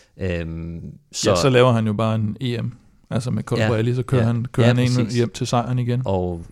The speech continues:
Speaker 1: og det, jeg synes, der var lidt mærkeligt at se, det var også, at, <laughs> at Belgien jo, øh, faktisk var fremme og tage fronten ned i feltet, imens Remco også var afsted.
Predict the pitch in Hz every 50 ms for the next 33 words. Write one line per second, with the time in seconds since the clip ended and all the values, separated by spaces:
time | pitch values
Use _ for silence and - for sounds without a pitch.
0 | - - 90 60 73 92 - - - - - 120 127 131 - - 127 - - 120
1 | 98 95 92 92 95 95 90 104 98 90 92 98 - 120 98 98 92 - - 113
2 | 101 - 104 95 92 90 90 95 - - 107 92 - - - - 101 - - -
3 | - 95 90 - - 110 110 107 - - 123 113 107 101 98 92 90 - - -
4 | - - - - _ _ _ - 92 87 - - - 92 98 104 - 104 - -
5 | - 98 95 104 110 - - 98 95 - - 98 95 - - - 104 101 104 101
6 | - - 101 98 69 98 101 101 107 - 104 95 95 92 - - - 98 92 98
7 | 98 - 101 90 92 - - 104 92 87 - - - 90 92 101